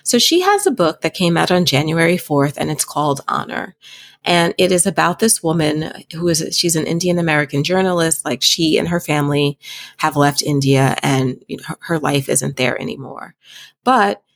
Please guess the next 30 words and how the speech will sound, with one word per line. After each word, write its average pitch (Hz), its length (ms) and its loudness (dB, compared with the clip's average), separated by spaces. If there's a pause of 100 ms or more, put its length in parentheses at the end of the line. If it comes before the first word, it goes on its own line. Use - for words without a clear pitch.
(340)
there 196 260 4
is 233 180 0
a 240 60 0
story 175 400 0
that 170 180 -4
comes 160 240 -4
up 151 140 -4
in 160 80 -2
the 165 100 -2
news, 143 380 -2
and 151 100 -2
it's - 180 -2
about 151 300 -4
this - 220 -4
woman, 147 280 -2
Meena, 170 520 2 (380)
who 170 220 2
was 160 180 2
attacked - 800 -4
by 151 280 0
members 147 380 0
of 143 120 -4
her - 160 -2
own 170 180 0
family 147 400 0
because 143 300 -2
she's 202 260 2
a 180 80 2
Hindu 151 360 0
woman 143 440 0